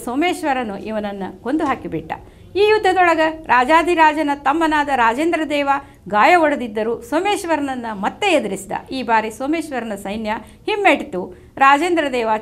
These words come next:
ಕೊಲ್ಹಾಪುರದವರೆಗೂ ಹೋಗಿ ತನ್ನ ರಾಜ್ಯವನ್ನು ಜಯಸ್ತಂಭವನ್ನು ನೆಟ್ಟ. ಹಿಂಗೆ ಆತನ ತಮ್ಮ ವೀರರಾಜೇಂದ್ರ ಚೋಳನು ಬಹಳಷ್ಟು ಪರಾಕ್ರಮಿ. ಸೋಮೇಶ್ವರನ ಮಗನಾದಂತಹ ವಿಕ್ರಮಾರ್ಕ ತಂದೆಗೆ ಸಹಾಯಕ.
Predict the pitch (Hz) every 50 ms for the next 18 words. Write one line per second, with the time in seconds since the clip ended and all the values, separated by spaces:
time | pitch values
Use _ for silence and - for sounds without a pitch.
0 | - - - 233 277 294 320 330 320 330 294 277 247 220 214 208 208 208 220 220
1 | 202 208 226 254 233 226 214 - 202 - 226 220 220 202 196 202 233 226 262 240
2 | 226 185 180 202 240 285 285 - - 370 415 403 392 359 320 294 269 233 196 175
3 | - - - - - - - - - - _ _ _ - _ _ - - - -
4 | 453 453 403 320 262 294 - - - - - - - - - 330 - 381 339 339
5 | 330 339 339 339 349 339 339 - 302 349 370 370 359 339 330 320 294 330 311 311
6 | 320 311 311 311 294 285 285 285 277 277 269 240 247 226 240 247 247 240 - 233
7 | 214 220 - 208 196 208 214 240 240 - 247 254 262 285 330 - - - - -
8 | 339 392 415 480 494 466 - 392 381 392 381 370 349 339 - - - 233 233 262
9 | 277 277 277 269 277 277 285 277 285 277 302 285 226 226 262 254 - 370 415 415
10 | 370 349 311 285 247 - - 220 - - - - 208 233 240 226 214 214 190 196
11 | 175 170 - 233 233 220 196 196 -